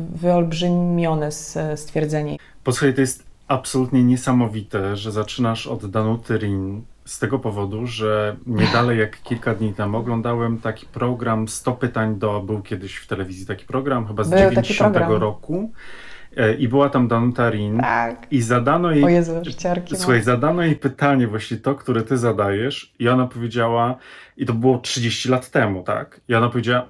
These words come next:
Speaker 2: "Nie, nie ma już takich mężczyzn. Mężczyźni bardzo, e, są, w-, trudno znaleźć prawdziwego mężczyznę, wartościowego mężczyznę. Mm, mężczyźni poszli w jakimś dziwnym kierunku, te dwa światy się oddalają".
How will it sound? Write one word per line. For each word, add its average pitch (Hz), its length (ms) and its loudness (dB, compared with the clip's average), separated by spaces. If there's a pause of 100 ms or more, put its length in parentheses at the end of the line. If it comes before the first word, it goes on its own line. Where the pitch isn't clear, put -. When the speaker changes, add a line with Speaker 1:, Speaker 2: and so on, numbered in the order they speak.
Speaker 2:
"Nie, 139 420 2
nie 131 140 4
ma 117 140 2
już 101 160 -6
takich - 280 -10
mężczyzn. 110 680 -6 (500)
Mężczyźni 113 600 2
bardzo, 113 920 2 (280)
e, 104 40 -4
są, 104 440 -4 (280)
w-, - 360 -6
trudno 127 320 2
znaleźć 107 460 0
prawdziwego 107 540 -4
mężczyznę, 113 840 -4
wartościowego 110 760 -4
mężczyznę. 110 800 -4 (460)
Mm, 113 420 2
mężczyźni 113 1120 0 (280)
poszli 117 280 -6
w 110 40 -2
jakimś 113 280 -4
dziwnym 110 340 -2
kierunku, 113 600 -2
te 147 140 0
dwa 113 220 0
światy 117 360 -4
się 110 180 -4
oddalają". 101 760 -2